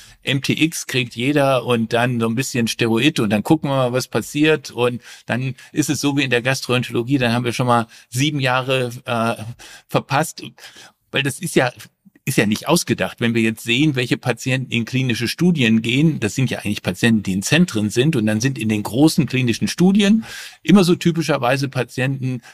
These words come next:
zwischen sieben bis zwölf Jahren nach der Erstdiagnose, ähm, und dann kriegen sie irgendwie ein Biologikum,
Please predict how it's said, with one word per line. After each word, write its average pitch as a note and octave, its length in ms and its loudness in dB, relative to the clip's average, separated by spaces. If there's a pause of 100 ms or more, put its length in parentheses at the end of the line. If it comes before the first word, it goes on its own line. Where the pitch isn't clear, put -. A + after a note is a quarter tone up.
zwischen A#2 380 -2
sieben D3+ 420 0
bis B2+ 420 -2
zwölf A#2+ 420 0
Jahren B2+ 420 0
nach A#2 180 0
der G2+ 300 -2
Erstdiagnose, D3+ 960 0 (380)
ähm, C3 240 -4
und B2+ 100 0
dann A#2+ 80 2
kriegen D3 240 0
sie C3+ 140 0
irgendwie C3+ 420 0
ein A2+ 100 0
Biologikum, F#3 840 4